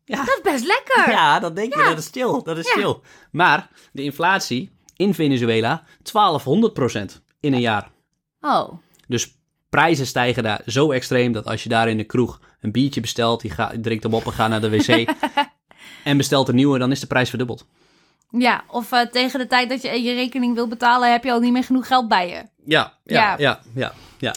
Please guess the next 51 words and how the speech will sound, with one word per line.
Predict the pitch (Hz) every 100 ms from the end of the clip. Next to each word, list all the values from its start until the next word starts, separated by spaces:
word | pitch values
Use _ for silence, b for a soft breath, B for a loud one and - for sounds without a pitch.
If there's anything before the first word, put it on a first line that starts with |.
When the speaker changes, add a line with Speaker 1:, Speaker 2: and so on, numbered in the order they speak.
| -
Speaker 1:
Dat | 123 143 127
is |
Speaker 2:
Oké. | 135
Speaker 1:
dus | 120
echt | 131 117 -
hyperinflatie. | 110 107 98 104 98 - 117
Dat | 156
hebben | 185 160
we |
hier | 156
nog | 139 117
niet, | 180 -
maar, | 196 143 135
eh, | 123
sommigen | 156 220 170 143
zijn | 113
daar | 104
bang | 185
voor. | 202 147 - _ _ _ _ _ _ _
Speaker 2:
En | 233
jij? | 226 233 320 _ _ -
Speaker 1:
Nee, | 123 117 110 - _ _ -
nee, | 117 95 - _
nee. | - 104
Speaker 2:
Oké. | - - b b b
Speaker 1:
Ik | 120
denk | 120 120
dat | 117
de | 117
kans | 123 120
op | 107
deflatie | 123 117 - 110 - 107
groter | 120 117 110
is, | 110 - 113 110 82 - _ _ _ _ _
dat | - 110
de | 120 113
inflatie | 123 113 117 110 120
eerder | 120 107
tijdelijk | - 113 110 104
is | 107
dan | - 104
langdurig. | 101 131 190 - b b b b b b
Maar | 127
we | 135
gaan | 143
het | 131
zien. | 123 151
Ik | - -
probeer | 123 117
me | 117
gewoon, | 113 117 113